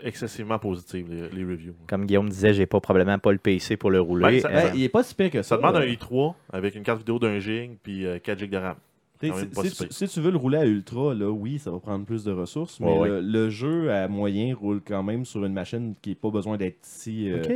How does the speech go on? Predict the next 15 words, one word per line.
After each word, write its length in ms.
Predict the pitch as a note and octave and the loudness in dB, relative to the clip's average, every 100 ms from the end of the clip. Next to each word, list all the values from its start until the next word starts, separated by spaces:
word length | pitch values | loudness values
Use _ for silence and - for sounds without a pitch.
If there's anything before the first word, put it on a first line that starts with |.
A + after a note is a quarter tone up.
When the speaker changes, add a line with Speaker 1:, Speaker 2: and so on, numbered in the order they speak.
| A#3 E2+ E2 | -2 -6 -10
Speaker 2:
ok. 60 | - | -6
Speaker 3:
c'est 100 | - | -2
juste 160 | E3+ E3+ | -2 0
que 120 | A#2+ | -2
tu 80 | B2 | 2
vas 60 | G#2+ | 2
avoir 180 | A2+ | 2
moins 300 | A#2 A2 B2 | 0 0 0
de 40 | A#2 | 0
jeux 160 | A2+ | -2
de 80 | A2+ | -2
lumière 400 | G#2+ G2+ G2+ A2 F#2+ | -2 0 0 0 -2
avec 180 | F2 | -2
les 140 | F#2 F#2+ | -4 -4
étoiles, 480 | F2+ F#2+ F#2+ G2+ | -2 0 0 -2